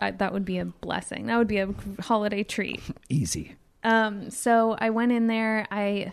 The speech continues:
Speaker 1: finished your hair, and I did an okay job. It's, I'm a little rusty. I haven't done my quarantine cut in a hot minute.
Speaker 2: Use okay loosely.
Speaker 1: Whatever. It looks good right now,
Speaker 2: It's like
Speaker 1: okay?
Speaker 2: sub okay.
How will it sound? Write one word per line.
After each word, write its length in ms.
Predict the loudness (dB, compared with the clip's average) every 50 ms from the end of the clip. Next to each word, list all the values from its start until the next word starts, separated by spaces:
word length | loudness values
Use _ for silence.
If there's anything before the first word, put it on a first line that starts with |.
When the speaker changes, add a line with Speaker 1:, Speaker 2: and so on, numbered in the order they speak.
| -6 -4
Speaker 1:
finished 420 | -2 0 0 0 0 0 -2 -2
your 140 | -2 -2 -2 -2
hair, 680 | -2 -2 -2 0 2 2 2 2 2 0 0 -2 -4 -6 -8 -8 -10 -14 -18 -18 -18 -18 -14 -8 -6
and 520 | -4 -2 0 0 0 0 0 0 -2 0 -2
I 60 | -2
did 200 | 0 2 2 2
an 100 | 2 2 2
okay 400 | 2 0 0 0 0 2 2 2
job. 540 | 2 0 -2 -2 -2 -2 0 2 2 2 2 0
It's, 100 | 0 2
I'm 120 | 2 2
a 80 | 4 2
little 220 | 2 4 4 4 4
rusty. 500 | 4 2 2 -2 -6 -6 -4 -2 0 0
I 60 | 2
haven't 220 | 2 4 2 2
done 140 | 2 2 2
my 100 | 0 0
quarantine 560 | -2 -2 -2 0 0 0 0 0 -2 -2 -2
cut 260 | -2 -2 -2 -2 -2 -2
in 60 | -2
a 40 | -2
hot 240 | 0 -2 -2 0 4
minute. 300 | 6 8 8 8 6 4
Speaker 2:
Use 100 | 0 4
okay 440 | 4 4 4 4 4 4 4 4 4
loosely. 680 | 2 4 6 6 6 6 2 -2 -6 -8 -12 -14 -14 -4 0
Speaker 1:
Whatever. 380 | 2 2 2 2 0 -2 -2 -4
It 100 | -2 2
looks 240 | 0 0 0 0 -2
good 160 | -2 -2 0
right 200 | -2 -4 -6 -6
now, 100 | -4 -4
Speaker 2:
It's 160 | -2 0 2
like 100 | 2 2 2
Speaker 1:
okay? 100 | 2 4
Speaker 2:
sub 220 | 4 4 4 4 4
okay. 440 | 0 0 -4 -6 -8 -8 -8 -10